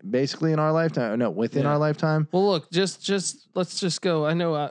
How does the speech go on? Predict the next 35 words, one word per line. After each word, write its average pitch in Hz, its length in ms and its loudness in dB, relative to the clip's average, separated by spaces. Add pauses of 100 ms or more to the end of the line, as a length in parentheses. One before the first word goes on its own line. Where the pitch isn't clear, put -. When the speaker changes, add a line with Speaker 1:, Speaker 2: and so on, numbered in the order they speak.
Speaker 2:
you 170 100 -6
know, 139 260 -4
w-, 147 260 -10
the 143 140 -4
year 165 180 2
we 151 120 0
were 131 80 -2
born, 143 340 -2
N 147 140 -4
C 139 140 -6
State 151 320 -4
won. 151 360 -2 (1080)
Then 135 460 -4
you 143 180 -4
have 123 300 -6
Speaker 1:
We're 117 80 0
Speaker 2:
so 147 80 0
Speaker 1:
talking 113 140 0
bas-, 104 100 2
Speaker 2:
just, - 160 0
just, - 100 -10
Speaker 1:
basketball 131 400 2
here? 135 160 4
Speaker 2:
yeah, 165 60 0
just 180 280 -2
in 285 60 0
the 196 80 2
state 202 180 2
of 180 80 2
North 180 180 0
Carolina, 160 400 0
N 156 140 -2
C 165 120 -2
State, 151 320 -2
Duke, 151 320 -2